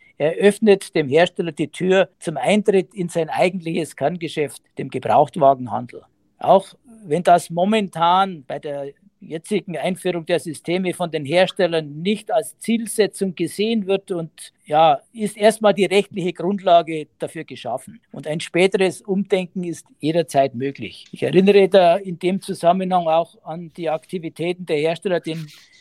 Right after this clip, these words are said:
Direktvertrieb auszubauen. Warum sollen sie das nicht auch bei jungen Gebrauchten und bei Leasingrückläufern, die das Herzstück des Gebrauchtwagengeschäftes im Handel ausmachen,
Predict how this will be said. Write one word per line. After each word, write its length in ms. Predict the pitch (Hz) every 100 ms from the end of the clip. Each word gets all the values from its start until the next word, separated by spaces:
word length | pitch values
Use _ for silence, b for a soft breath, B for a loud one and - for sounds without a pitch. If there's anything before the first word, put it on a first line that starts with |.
| b _
Direktvertrieb 840 | - 151 202 - - 175 - 165 165
auszubauen. 840 | 139 196 - - 175 156 160 170 - _ _ -
Warum 260 | 151 180 196
sollen 320 | - 190 190
sie 140 | 180
das 320 | 175 165 160
nicht 200 | 175 147
auch 220 | 160 160 -
bei 120 | 151
jungen 380 | 147 175 190 165
Gebrauchten 600 | 151 - 127 170 185 185
und 120 | 165
bei 120 | 147
Leasingrückläufern, 1080 | 143 165 180 180 165 165 160 160 156 156 135 _ _ _ -
die 80 |
das 260 | 143 143 -
Herzstück 520 | 151 160 - 175 - - _ _ -
des 180 | 143
Gebrauchtwagengeschäftes 1300 | - - 131 156 180 170 156 151 147 143 156 147 160 139
im 160 | 143
Handel 300 | 117 151 151
ausmachen, 640 | 127 135 147 160 135 135 117